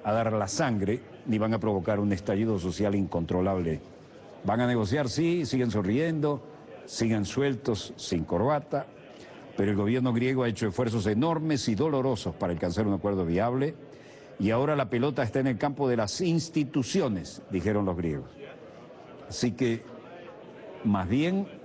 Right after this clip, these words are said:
tengan en cuenta que estamos al límite. Esto sería bueno poder oírlo, pero no se oye.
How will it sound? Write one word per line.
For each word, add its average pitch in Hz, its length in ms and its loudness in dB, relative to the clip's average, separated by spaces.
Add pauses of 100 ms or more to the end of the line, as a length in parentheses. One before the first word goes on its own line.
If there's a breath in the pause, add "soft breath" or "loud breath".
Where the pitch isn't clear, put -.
(180)
tengan 120 280 2
en 113 100 2
cuenta 127 280 0
que 110 80 2
estamos 110 320 0
al 101 120 2
límite. 73 400 -2 (1200)
Esto 117 400 2
sería 95 260 2
bueno 98 240 2
poder 87 220 2
oírlo, 92 340 2
pero 85 180 2
no 101 100 4
se 90 160 0
oye. 73 260 -4